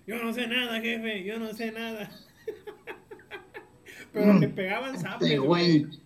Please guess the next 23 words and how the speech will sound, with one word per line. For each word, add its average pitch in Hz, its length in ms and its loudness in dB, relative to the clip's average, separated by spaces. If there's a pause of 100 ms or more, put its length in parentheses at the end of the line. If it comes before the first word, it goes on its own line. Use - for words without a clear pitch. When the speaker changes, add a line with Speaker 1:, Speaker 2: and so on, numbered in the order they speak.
(220)
Speaker 1:
"Este - 360 -8
güey, 190 420 -6 (380)
no 175 60 -10
hace 180 220 -10
nada, 208 260 -2
jefe." 208 580 -6
<laughs> - 60 -20 (3500)
Speaker 2:
No, 180 100 -14
Speaker 1:
Ah. 170 220 -8 (120)
Speaker 2:
a 139 140 -8
Chile. 185 240 4 (1200)
Mm, 170 240 -2 (880)
ese 165 300 -2
güey, 156 380 4 (220)
yo 180 120 8
ni 165 140 6
lo 143 140 8
conozco 156 420 4
al 131 80 4
pinche 151 400 10
Simi, 160 480 10
güey. 151 520 8
<laughs> - 40 -8